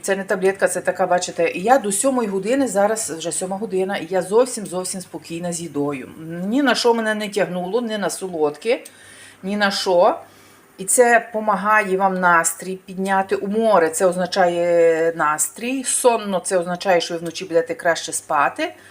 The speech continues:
І апетіто це означає, що вам впаде апетит, ви не схочете їсти.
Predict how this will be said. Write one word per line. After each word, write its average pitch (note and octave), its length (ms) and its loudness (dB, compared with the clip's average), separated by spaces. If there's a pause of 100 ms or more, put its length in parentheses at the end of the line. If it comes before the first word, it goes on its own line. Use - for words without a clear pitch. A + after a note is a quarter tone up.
(160)
І B3+ 140 2
апетіто A3 840 0
це G#3+ 180 0
означає, G#3+ 640 2
що A#3 200 -6
вам A3+ 340 4 (500)
впаде D4 520 4
апетит, F3+ 460 0
ви B3 100 6
не C4 100 4
схочете D4 500 2
їсти. D3+ 520 -6